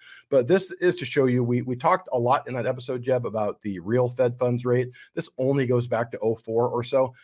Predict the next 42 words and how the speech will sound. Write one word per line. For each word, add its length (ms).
The 100
problem 520
here 340
is 160
that 180
red 200
box 440
and 120
how 260
long 640
the 100
government 460
allowed 640
rates 320
to 100
stay 480
that 300
negative. 420
That 160
is, 240
uh, 80
incredibly 600
accommodative. 520
When 180
we 60
say 120
the 100
Fed 220
should 160
lower 260
rates, 360
no 260
one 360
is 100
saying 280
we 80
should 140
have 180
negative 400
real 220
rates 300
here. 240